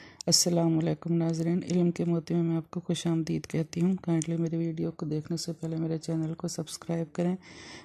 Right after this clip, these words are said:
बेल आइकन प्रेस करें, लाइक, शेयर और कमेंट करें ताकि मेरी वीडियो सबसे पहले आप तक पहुँच सके।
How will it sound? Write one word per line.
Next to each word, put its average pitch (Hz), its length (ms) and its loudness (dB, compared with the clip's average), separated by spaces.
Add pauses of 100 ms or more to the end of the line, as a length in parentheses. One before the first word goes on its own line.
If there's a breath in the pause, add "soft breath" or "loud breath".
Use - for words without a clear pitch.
(120)
बेल 170 200 10
आइकन 165 320 6
प्रेस 165 340 2
करें, 180 260 0
लाइक, 160 320 0
शेयर 165 280 2
और 165 180 0
कमेंट 160 360 4
करें 170 260 0
ताकि 165 280 -4
मेरी 160 240 2
वीडियो 160 320 0
सबसे 170 340 -4
पहले 156 280 -2
आप 156 200 -4
तक 165 120 -2
पहुँच 165 300 2
सके। 175 320 -4